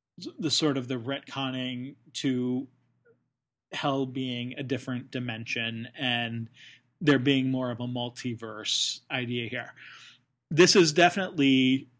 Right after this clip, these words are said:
a demon dimension slash hell slash whatever you wanna call that. Um, and of course, and, and Ken sort of plays on that, right? Well, what do you call hell? Isn't it just a place where there's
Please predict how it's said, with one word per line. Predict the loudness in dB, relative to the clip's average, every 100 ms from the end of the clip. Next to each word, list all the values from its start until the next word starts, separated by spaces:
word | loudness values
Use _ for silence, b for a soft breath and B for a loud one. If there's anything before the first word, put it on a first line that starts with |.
| _ _ _ -4
a | -2
demon | 2 2 4 0 -2 -4
dimension | -4 -2 -4 -4 -6 -6 -8 -12 -14 -14 -16 _
slash | -8 -4 -2 -4 -4
hell | -4 -4 -6
slash | -6 -8 -6
whatever | -6 -8 -10
you | -12 -12 -8
wanna | -6 -6
call | -10 -6 -4
that. | -4 -4 -6 B B B
Um, | -2 4
and | 8
of | 8 8
course, | 6 8
and, | 6 6
and | 6 4 6
Ken | 4 4
sort | 4 0 0
of | -2 -2
plays | 2 4 2
on | -2
that, | -2 -2
right? | 0 4
Well, | 4 2
what | -2
do |
you | -6
call | -8 -10 -10 -10
hell? | -12 -12 -12
Isn't | -10 -8
it | -8 -8
just | -8 -8 -12 B B
a | -4
place | 2 2 2
where | -2
there's | -4 -4 -2 -2